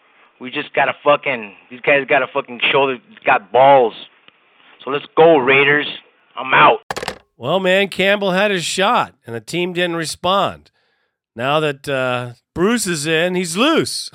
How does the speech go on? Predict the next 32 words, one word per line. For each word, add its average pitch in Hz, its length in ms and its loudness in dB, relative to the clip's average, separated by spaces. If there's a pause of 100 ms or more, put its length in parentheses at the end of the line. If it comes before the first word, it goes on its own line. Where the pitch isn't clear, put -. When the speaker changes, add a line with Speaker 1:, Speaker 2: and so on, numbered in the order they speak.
(140)
Speaker 2:
<laughs> - 1040 -8
And 214 160 -2
the 196 60 0
team 247 340 -4
is 190 160 -6
loose, 214 400 0 (320)
and 147 80 -8
they're 151 80 -2
playing 190 400 -2
better, 180 500 0 (400)
and 135 120 -8
the 135 40 -6
defense 175 640 -2
is 131 140 -12
definitely 170 400 -4
playing 151 320 -4
harder 151 460 -2
for 165 360 -4
him 180 140 -4
'cause 135 160 -12
they 165 120 -8
get 160 140 -4
a 135 60 -8
chance 156 340 -8
to 117 140 -14
rest 147 380 -6
behind 143 500 -4
him. 254 260 -2 (640)
It 123 120 -12
could 196 200 0
be 220 140 -2
good 208 500 0